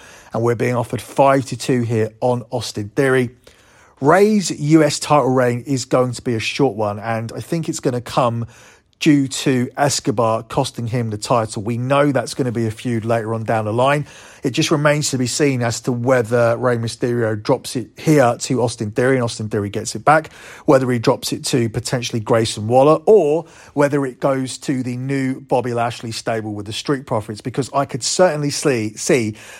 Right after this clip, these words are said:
Lashley and the Street Profits having all the titles on SmackDown other than Roman Reigns' title. It would not surprise me to see the Profits holding the tag titles,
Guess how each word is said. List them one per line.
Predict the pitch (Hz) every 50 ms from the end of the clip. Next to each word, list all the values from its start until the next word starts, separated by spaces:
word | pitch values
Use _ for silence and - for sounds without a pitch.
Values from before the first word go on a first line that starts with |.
| - _
Lashley | 143 139 139 139 - - 147 143 139 135 135 - _ -
and | 143 151 151 143
the | 131 123 135 123
Street | - - - - 139 127 131
Profits | - 135 123 117 - 117 107 -
having | - - - 147 135 120 131 120 120 120 117 - _
all | - 156 147 143 139 127
the | 113 120
titles | - - - - 147 143 110 113 117 110 - -
on | 120 117
SmackDown | 120 - - 151 135 - - - 127 117 110 110 - -
other | 156 151 147 143 131
than | 127 131 127 123 120 117 - - - - -
Roman | - 139 120 117 113 113 113 117
Reigns' | 143 151 151 143 127 120 113 -
title. | - 127 104 101 104
It | 107
would | 120 123 113
not | 123 117
surprise | - - 113 - 139 127 120 117 104
me | 117 113
to | - 117
see | 110 - 131 110
the | 113
Profits | 107 - 131 120 - - 92 -
holding | 120 113 107 104
the | 107 104
tag | - - 180 180 170
titles, | - 180 180 160 147 170 165